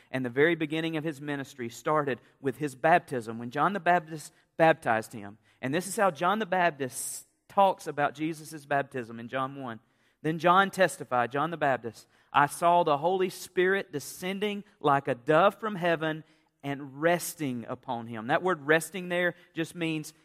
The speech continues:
that the Holy Spirit remained upon Jesus Christ. So that Jesus started his ministry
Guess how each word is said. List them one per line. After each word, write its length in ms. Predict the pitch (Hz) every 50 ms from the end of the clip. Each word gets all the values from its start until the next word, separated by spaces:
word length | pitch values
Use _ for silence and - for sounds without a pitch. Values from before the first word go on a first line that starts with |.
| _ _ _ _
that 80 | - 127
the 60 | 139
Holy 180 | 147 160 156 143
Spirit 340 | - - - 160 156 - -
remained 800 | 135 135 127 127 131 135 143 147 156 151 139 127 123 117 110 - -
upon 480 | 120 - _ - 131 123 127 127 123
Jesus 420 | 117 123 123 123 117 123 120 - -
Christ. 240 | _ - 110 92 - - _ _ _ _ _ _ _ _ _ _ _ _ _ _
So 100 | - 139
that 80 | 131 135
Jesus 360 | 131 160 180 190 185 170 -
started 320 | - - 175 190 202 196
his 160 | 202 208 175 165
ministry 540 | 185 175 165 156 - 160 165 160 151 139